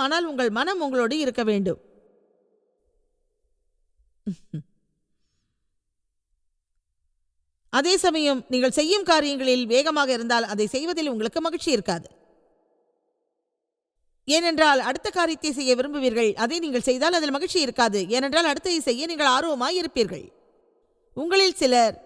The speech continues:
பின்தங்கியுள்ளீர்கள். ஒரே நேரத்தில் ஒன்றை மட்டும் செய்கிறீர்கள். அப்படி இருந்தால் உங்களுக்கு முன்னேற்றம் இருக்காது. இப்போ நீங்க எதை பத்தி பேசுறீங்க?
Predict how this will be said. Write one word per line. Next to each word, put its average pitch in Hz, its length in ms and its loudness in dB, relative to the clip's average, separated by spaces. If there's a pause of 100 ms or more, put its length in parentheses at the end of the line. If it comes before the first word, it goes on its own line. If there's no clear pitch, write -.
(180)
பின்தங்கியுள்ளீர்கள். 220 880 -4 (1900)
ஒரே 269 320 4 (300)
நேரத்தில் 233 480 0 (1300)
ஒன்றை 196 260 2 (100)
மட்டும் 330 340 -2
செய்கிறீர்கள். 196 500 2 (120)
அப்படி 214 280 0
இருந்தால் 320 320 0
உங்களுக்கு 214 280 -2
முன்னேற்றம் 262 460 -2
இருக்காது. - 300 -10 (2000)
இப்போ 269 300 0 (320)
நீங்க 269 160 -2 (100)
எதை 453 160 -2
பத்தி 359 300 -4
பேசுறீங்க? 190 440 0